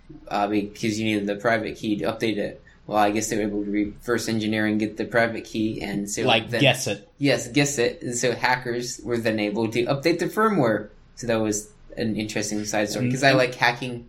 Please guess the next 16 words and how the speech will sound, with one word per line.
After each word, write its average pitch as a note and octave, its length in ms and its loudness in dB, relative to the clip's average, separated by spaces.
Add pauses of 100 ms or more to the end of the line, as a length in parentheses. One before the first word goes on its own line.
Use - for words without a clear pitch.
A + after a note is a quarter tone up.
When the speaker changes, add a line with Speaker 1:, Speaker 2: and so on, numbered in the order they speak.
(340)
Speaker 1:
the G#2 80 -4
idea B2+ 280 2
of - 60 -2
hacking G#2+ 480 -4
things G#2+ 260 -4
like - 200 -6
that. - 280 -2 (360)
Speaker 2:
So, A#2 520 6
uh, A2 340 4
that's, B2 320 2
that's C3+ 240 2
for A#2+ 140 0
five B2+ 340 2
twelve C#3 420 6
bit A#2 220 0
keys. F2 580 -2